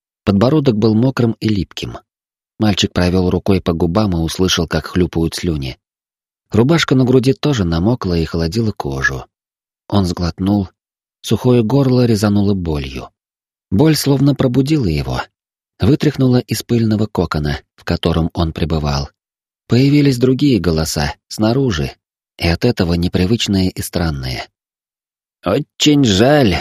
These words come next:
очень жаль, если всё было зря». А второй,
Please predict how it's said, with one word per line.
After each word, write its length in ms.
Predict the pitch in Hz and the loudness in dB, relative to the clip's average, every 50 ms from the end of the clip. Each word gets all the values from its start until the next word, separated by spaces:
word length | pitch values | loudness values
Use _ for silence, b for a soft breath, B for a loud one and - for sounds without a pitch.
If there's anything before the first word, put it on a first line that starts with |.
| - - - - | -6 -10 -8 -4
очень 540 | 85 104 131 151 _ - - 147 143 135 127 | -4 -4 -4 -4 _ -2 0 2 4 4 4
жаль, 420 | 110 92 87 95 107 120 135 135 | 2 2 2 2 2 4 4 4
если 360 | 117 113 120 113 - - 117 | 4 4 2 2 2 0 0
всё 240 | 104 - - 113 107 | 0 0 2 0 2
было 280 | 98 95 101 95 95 92 | 2 2 2 2 2 0
зря». 340 | 82 87 85 80 76 71 - _ _ _ _ _ _ _ _ _ _ _ _ _ _ _ _ | 0 0 -2 -2 -2 -4 -6 _ _ _ _ _ _ _ _ _ _ _ _ _ _ _ _
А 120 | - 76 71 | -2 -2 -2
второй, 560 | - - 87 82 80 85 85 85 82 76 | 0 0 0 2 2 2 2 0 0 -2